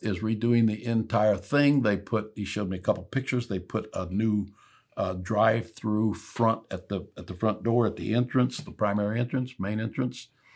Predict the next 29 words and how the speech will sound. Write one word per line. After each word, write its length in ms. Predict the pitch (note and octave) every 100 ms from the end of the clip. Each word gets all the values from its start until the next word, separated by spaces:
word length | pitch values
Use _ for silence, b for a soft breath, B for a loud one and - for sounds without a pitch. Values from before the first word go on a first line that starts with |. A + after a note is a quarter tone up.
| b b b
And, 380 | A#2 A2 G#2 G#2
um, 380 | G2+ G2+ F#2+ F2 _ _ _ _
uh, 440 | F#2+ F#2+ F#2 F#2+ - - _ _ -
uh, 160 | - -
it's 200 | - A2+
exciting 500 | A#2+ - C3+ C#3+ C3 B2
to 120 | A#2
see 260 | - C3+
what 360 | G#2 G#2+ A#2 -
is 260 | - G2+ -
happening 760 | - B2+ B2 G2 F#2 F2 G2+ - _ A#2
there. 460 | F#2+ G#2 D#2 - _ b b b b b
And 240 | - G2 G2
we 180 | D3
need 460 | D3 C#3 F3+ E3 -
churches 520 | - G#2 F2 F2+ F2
to 140 | - A2
break 400 | F2+ A2 A2 -
through. 360 | - A2 F2 G#2
We 160 | A#2+
need 220 | B2+ A#2+
churches 480 | - A#2+ - A2+ G#2
that 260 | G#2 - G2
break 260 | A2 G#2
through 300 | - G2+ G#2 G2+
to, 340 | A2 F2+ F#2 - _ _ _ _ -
to 240 | G2+ F2
real 680 | - G2+ A2+ D#3 D#3 D3 B2+ - - _ _ _ F#2
leadership 720 | F#2+ C3+ A#2+ F#2+ - -